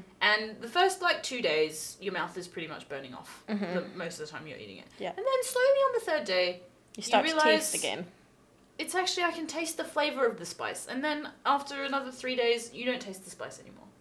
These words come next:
Speaker 1: But you have to do it every day. Otherwise, and you train yourself up. And then if you take a long gap in between, then you're back to neutral, which
Speaker 2: That
Speaker 1: is what happened
Speaker 2: sounds
Speaker 1: with
Speaker 2: like
Speaker 1: me, and now I
Speaker 2: olive
Speaker 1: have to build it up
Speaker 2: country.
Speaker 1: again.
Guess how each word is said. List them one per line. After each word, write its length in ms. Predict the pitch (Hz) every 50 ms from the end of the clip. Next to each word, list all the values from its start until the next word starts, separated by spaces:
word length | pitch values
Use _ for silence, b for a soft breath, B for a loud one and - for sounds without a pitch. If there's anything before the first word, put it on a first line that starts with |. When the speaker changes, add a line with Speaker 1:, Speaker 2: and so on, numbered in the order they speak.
| _ _ _ b b b b b b b b b b b _
Speaker 1:
But 160 | 233 214 226 240
you 80 | 269
have 180 | 254 262 254 -
to 80 | - 233
do 140 | 247 247 247
it 60 | 240
every 180 | 233 202 196
day. 320 | 190 196 196 190 170 151 - - - - - _ -
Otherwise, 340 | 196 196 202 196 190 185 -
and 120 | - 220 220
you 80 | 220
train 220 | 214 - 254 240 233
yourself 320 | 226 220 - 226 220 220 240
up. 140 | - -
And 80 | 220 240
then 100 | 269 269
if 120 | 302 285
you 60 | - -
take 200 | 311 311 311 294
a 40 |
long 220 | 285 285 277 277 262
gap 240 | 285 285 294 - 269
in 60 | 247
between, 340 | 226 220 226 254 233 226 208
then 140 | 196 196
you're 80 | 196 190
back 220 | 196 208 - -
to 80 | - 202
neutral, 380 | 202 208 214 - - 156 147 147
which 80 | - -
Speaker 2:
That 100 | 196 196
Speaker 1:
is 80 | -
what 60 | - 202
happened 160 | 196 190 185
Speaker 2:
sounds 140 | 180 190 185
Speaker 1:
with 80 | 175
Speaker 2:
like 40 | 202
Speaker 1:
me, 300 | 208 208 190 165 165 160
and 160 | - 180 185
now 160 | 190 190 180 196
I 60 | 190
Speaker 2:
olive 160 | 190 190 185
Speaker 1:
have 80 | 190 -
to 60 | -
build 100 | 180 151
it 40 | 156
up 60 | 190 208
Speaker 2:
country. 180 | - 147 139
Speaker 1:
again. 160 | 139 - 156